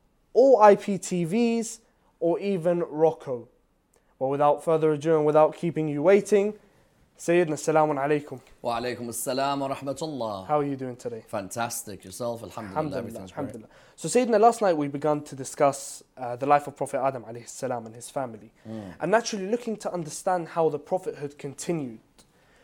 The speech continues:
Speaker 1: So, now we briefly touched on Qabil and Habil.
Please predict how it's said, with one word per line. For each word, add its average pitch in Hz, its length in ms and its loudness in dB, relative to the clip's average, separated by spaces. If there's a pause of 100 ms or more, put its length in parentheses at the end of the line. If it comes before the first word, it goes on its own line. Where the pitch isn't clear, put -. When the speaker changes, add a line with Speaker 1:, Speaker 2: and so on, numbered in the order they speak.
(180)
Speaker 1:
So, 175 540 4 (220)
now 185 200 2
we 170 240 -2
briefly 254 480 -4
touched - 480 -4
on 160 480 0 (120)
Qabil 160 640 0 (120)
and 147 140 -6
Habil. 143 540 -2